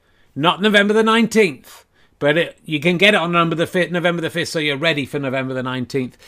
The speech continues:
You can pre-order now wherever you get your books, ebooks, or audiobooks.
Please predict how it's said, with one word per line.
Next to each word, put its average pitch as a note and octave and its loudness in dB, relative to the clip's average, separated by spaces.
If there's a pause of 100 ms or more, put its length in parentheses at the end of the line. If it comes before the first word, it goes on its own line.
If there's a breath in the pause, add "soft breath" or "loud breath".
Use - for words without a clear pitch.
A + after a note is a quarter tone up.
(160 loud breath)
You C#3+ -4
can D#3+ 0
pre-order G3 4
now C#3 0
wherever C3+ 0
you B2+ -6
get B2 -6
your A#2 -4 (560 soft breath)
books, - 0
ebooks, - -6 (260 soft breath)
or F#3+ 4
audiobooks. - 0